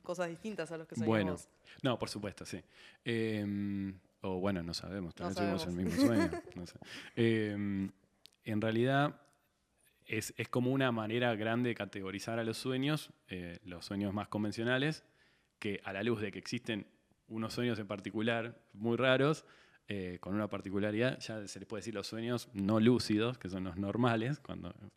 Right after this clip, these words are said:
Speaker 2: que es cuando ca-, cada uno sueña,
Speaker 1: Sueños
Speaker 2: que
Speaker 1: ordinarios.
Speaker 2: Sueños
Speaker 1: No especiales.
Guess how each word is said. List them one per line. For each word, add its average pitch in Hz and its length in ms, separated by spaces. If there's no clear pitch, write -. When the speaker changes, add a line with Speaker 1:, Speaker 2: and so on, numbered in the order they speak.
Speaker 2:
que - 100
es - 40
cuando 87 240
ca-, 90 220
cada 98 240
uno 104 200
sueña, 123 480
Speaker 1:
Sueños 196 280
Speaker 2:
que 175 80
Speaker 1:
ordinarios. 147 1120
Speaker 2:
Sueños 113 680
Speaker 1:
No 208 120
especiales. 190 840